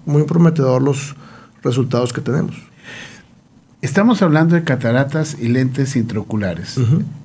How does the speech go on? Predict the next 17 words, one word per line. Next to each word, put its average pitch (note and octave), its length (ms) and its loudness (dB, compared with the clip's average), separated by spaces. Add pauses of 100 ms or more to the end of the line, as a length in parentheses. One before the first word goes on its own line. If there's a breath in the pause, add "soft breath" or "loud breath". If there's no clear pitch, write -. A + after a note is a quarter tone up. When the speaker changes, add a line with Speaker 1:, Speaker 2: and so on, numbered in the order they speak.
(380)
Speaker 2:
¿A A#2+ 180 -8
qué, C3 100 -8
a - 20 -6
partir E3+ 460 2
de F3 160 2
qué E3+ 80 0
edad D#3 240 2
se D3 180 -2
puede C#3 220 0
poner C3 400 0 (320)
un C3+ 160 2
lente C#3+ 300 2
in-, C#3+ 200 0
intraocular C#3+ 800 0 (120)
por A2+ 140 -6
alguna A#2 420 0
lesión A2+ 540 -6